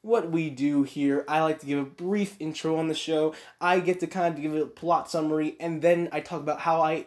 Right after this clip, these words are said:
I found it, what it has done in my life, what the impact it has left, which I kinda touched on a little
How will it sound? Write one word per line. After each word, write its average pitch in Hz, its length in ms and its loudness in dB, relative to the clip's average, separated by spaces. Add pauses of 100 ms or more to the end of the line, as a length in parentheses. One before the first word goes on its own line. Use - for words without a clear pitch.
(140)
I 151 200 2
found 170 460 -2
it, - 280 -4 (280)
what 135 300 0
it 135 140 -2
has 135 300 -2 (280)
done 143 220 0
in 143 180 0
my 139 160 2
life, 139 480 -2
what 139 300 0
the 131 180 -6
impact 143 380 -4
it 147 60 -4
has 127 140 -6
left, 131 280 0
which 139 80 -4
I - 20 -6
kinda 139 300 -4
touched 156 320 -10
on 139 220 -2
a - 40 -10
little 135 340 -4